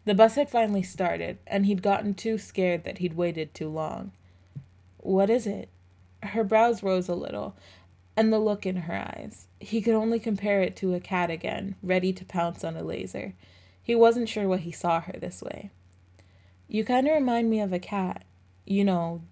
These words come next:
the one on T V that lives with the Chinese family?" A grin spread across her face, though her brows did buckle a bit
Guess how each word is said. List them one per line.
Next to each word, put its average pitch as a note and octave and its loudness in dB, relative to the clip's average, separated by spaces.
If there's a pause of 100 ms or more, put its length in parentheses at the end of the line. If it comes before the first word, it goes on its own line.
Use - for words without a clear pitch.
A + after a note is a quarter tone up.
(240)
the F#3+ 4
one G3 4
on G#3 0
T G3 -4
V F#3+ -2
that G#3 -2
lives F3+ -2
with F#3 -2
the F#3 -4
Chinese F#3+ -2
family?" D4 -4 (840)
A A3 6
grin C4 0
spread G#3 2
across F#3 2
her F3 -2
face, F3+ -4
though F3 0
her G3 0
brows G3+ 2
did F#3+ 0
buckle E3 -2
a D#3 2
bit E3 -4